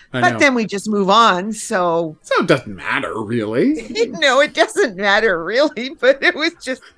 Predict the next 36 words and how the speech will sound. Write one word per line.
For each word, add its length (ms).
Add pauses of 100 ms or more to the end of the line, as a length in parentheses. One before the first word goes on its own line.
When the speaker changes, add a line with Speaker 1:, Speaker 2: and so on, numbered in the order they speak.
(140)
Speaker 1:
It 160
Speaker 2:
it 60
Speaker 1:
was 100
Speaker 2:
was 180
Speaker 1:
funny. 380
Speaker 2:
funny. 140
Speaker 1:
It 280
was 500
funny, 360
and 100
we're 120
not 260
gonna 160
pretend 380
it 120
wasn't. 300 (560)
All 140
<laughs> 260
right. 520 (680)
Uh, 240
so 120
yeah, 260 (120)
she, 260
uh, 200
she 180
hears 200
someone 220
screaming 540
in 100
the 80
distance. 520
She 120
goes 240
crawling. 540
We're 60
doing, 320